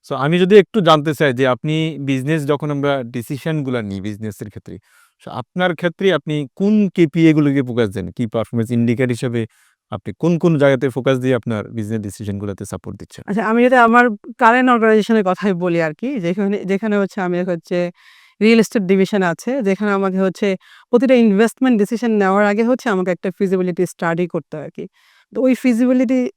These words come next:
Speaker 2: স্টাডি করার ক্ষেত্রে আমরা যে, যে ইস্যুগুলো দেখি যে return on investment কি, নেট প্রফিট মার্জিনটা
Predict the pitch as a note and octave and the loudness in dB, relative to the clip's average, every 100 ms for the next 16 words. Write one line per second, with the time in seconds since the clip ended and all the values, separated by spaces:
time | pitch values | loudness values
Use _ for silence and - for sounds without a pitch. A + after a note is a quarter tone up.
0 | - - - A3 A3 B3 B3 G#3+ G#3 F#3+ | -6 -6 0 2 2 0 2 2 0 -4
1 | F3 G#3 F3+ F#3+ F3+ F#3+ G3+ G3 A3+ F#3+ | -6 -4 -2 0 0 0 0 0 -2 0
2 | F#3 D#3+ D#3 - F#3 F3 E3 E3 D#3+ - | -2 -2 -8 -6 -4 -4 -4 -4 -4 -6
3 | _ _ _ _ G3+ A#3 A3+ A#3 G#3+ F#3 | _ _ _ _ 2 4 6 6 4 4
4 | G3 - A3 G#3 - D#3 - _ G3+ G3 | 2 2 0 0 -2 -10 -10 _ 0 0
5 | - G#3 A3 G3 F#3+ E3+ E3 G3+ F#3+ | 0 -4 -2 -2 0 -2 0 0 -2